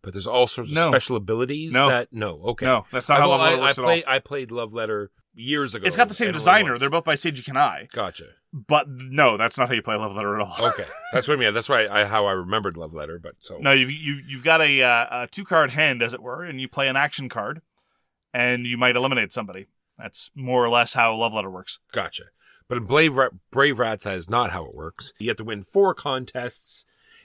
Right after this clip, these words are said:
Speaker 1: and like I said, everyone picks a card secretly.
Speaker 2: Everyone. It's a two-player
Speaker 1: Of, of the
Speaker 2: game.
Speaker 1: two players.
Speaker 2: Yes.
Speaker 1: The two players pick a card secretly,
Speaker 2: Yes.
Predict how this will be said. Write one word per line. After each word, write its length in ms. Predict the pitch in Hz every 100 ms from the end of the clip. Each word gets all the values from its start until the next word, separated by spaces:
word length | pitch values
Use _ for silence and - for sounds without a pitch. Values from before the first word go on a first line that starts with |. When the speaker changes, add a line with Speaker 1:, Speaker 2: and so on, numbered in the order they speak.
| _
Speaker 1:
and 480 | 107 107 101 101 90
like 200 | 113 123
I 20 |
said, 240 | 117 113 110
everyone 260 | 104 104
picks 180 | 117 101
a 40 |
card 240 | - 117 101
secretly. 680 | - - 160 151 151 139 _ _
Speaker 2:
Everyone. 460 | 123 135 127 101 92 _ _ _ _ _ _ _
It's 140 | 117
a 60 | 127
two-player 340 | 160 135 185
Speaker 1:
Of, 60 | 147
of 120 | 139
the 120 | 175
Speaker 2:
game. 120 | 175 185
Speaker 1:
two 60 |
players. 420 | 160 143 101 110
Speaker 2:
Yes. 240 | 143 113 -
Speaker 1:
The 80 | 110
two 180 | 190
players 460 | 180 180 180 123 107
pick 220 | - 120
a 100 | 101
card 300 | - 107 95
secretly, 440 | - 98 101 85
Speaker 2:
Yes. 100 | 101